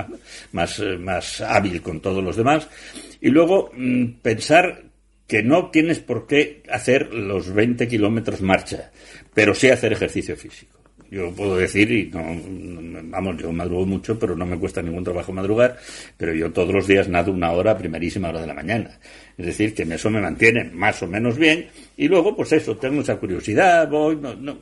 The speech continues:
La cuestión es no sentarse o no tumbarse a ver qué te dan en televisión y no hacer mayor esfuerzo, ni físico ni intelectual.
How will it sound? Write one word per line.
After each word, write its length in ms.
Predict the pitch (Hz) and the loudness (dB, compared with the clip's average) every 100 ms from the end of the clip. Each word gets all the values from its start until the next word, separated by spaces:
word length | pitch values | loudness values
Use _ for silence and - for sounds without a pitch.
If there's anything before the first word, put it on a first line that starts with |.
| - | -18
La 320 | 135 139 127 | -14 -4 -2
cuestión 320 | 143 - 180 190 | 0 2 2 2
es 180 | - - - - | 0 -6 -20 -8
no 280 | 120 123 156 | 2 6 6
sentarse 540 | - 139 123 156 - | 4 0 4 4 4
o 60 | 113 | 2
no 160 | 117 120 | 2 0
tumbarse 680 | 127 113 113 110 104 95 - | 0 4 4 2 -6 -10 -10
a 160 | - 90 | -4 2
ver 220 | 117 120 | 4 4
qué 120 | 110 | 0
te 120 | 104 | -2
dan 320 | 107 101 110 98 | -4 0 0 0
en 120 | 92 | -6
televisión 520 | 98 92 82 113 131 - - | -6 -4 0 0 0 -6 -2
y 120 | 98 | 0
no 100 | 95 | 2
hacer 240 | 92 117 | 4 2
mayor 300 | 98 95 95 | 2 2 4
esfuerzo, 420 | 110 - 113 151 147 - - | 2 0 -2 0 -4 -6 -4
ni 160 | 104 | -2
físico 480 | - 127 117 143 139 | 0 -2 -2 0 0
ni 100 | 110 | 0
intelectual. 560 | 87 78 80 - 104 | -2 -2 -6 -6 -8